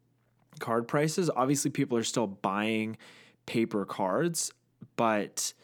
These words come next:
you know, people aren't playing standard the same way in paper. They're playing standard on Arena, where the economy is very different.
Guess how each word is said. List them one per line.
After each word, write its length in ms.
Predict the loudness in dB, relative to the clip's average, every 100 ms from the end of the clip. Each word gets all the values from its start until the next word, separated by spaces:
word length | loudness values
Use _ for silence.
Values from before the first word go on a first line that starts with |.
| -20 -20 _
you 80 | -2
know, 100 | -2
people 640 | 0 0 2 4 2 0 -10 -20 _
aren't 200 | 0 0
playing 300 | -2 -2 -2
standard 680 | -2 0 0 0 0 0 -2
the 60 | -2
same 280 | 0 -2 -2
way 220 | -2 -4
in 120 | -6
paper. 340 | -2 -2 0 -2
They're 80 | -2
playing 200 | -4 -6
standard 520 | -4 -2 0 -2 -4 -10 -20 -20 _
on 320 | 0 0 0 -2
Arena, 560 | -4 -2 0 0 0 0
where 160 | -2
the 140 | -2 -4
economy 680 | -4 0 2 2 0 -2
is 140 | -4 -8
very 500 | 0 4 4 2 2
different. 480 | 0 0 -6 -6